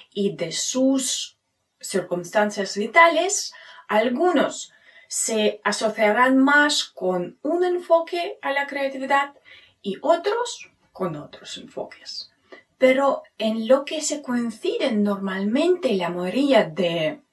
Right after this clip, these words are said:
los mortales es esta noción, esta idea que la creatividad en realidad no tiene nada que ver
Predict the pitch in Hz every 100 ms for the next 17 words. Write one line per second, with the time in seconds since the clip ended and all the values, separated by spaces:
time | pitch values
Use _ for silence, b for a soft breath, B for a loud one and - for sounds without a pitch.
0 | _ _ _ _ _ - 165 156 - 160
1 | - - 254 208 403 - - B B B
2 | B B B B B B _ - 240 -
3 | - 269 - 262 233 233 - 285 294 254
4 | 202 190 - _ _ _ _ _ _ _
5 | _ - 240 - 240 214 196 277 269 240
6 | - 214 208 202 196 - 196 190 202 214
7 | 339 415 254 226 208 208 208 392 - -
8 | _ 214 208 247 262 - - 180 233 302
9 | - - 196 233 247 254 - - 202 185
10 | 185